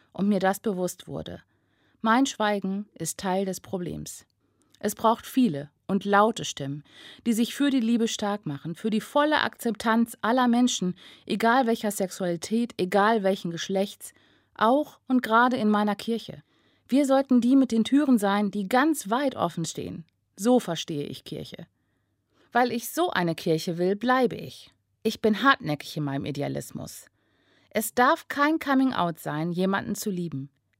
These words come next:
Liebe gewinnt, da bleibe ich stur. Und sie ist größer als jeder Kleinglaube,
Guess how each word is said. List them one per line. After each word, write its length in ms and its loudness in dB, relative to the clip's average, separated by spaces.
Liebe 280 2
gewinnt, 500 0
da 120 -4
bleibe 240 0
ich 120 -6
stur. 300 -2
Und 140 2
sie 100 -4
ist 220 -4
größer 500 2
als 280 -4
jeder 260 0
Kleinglaube, 920 0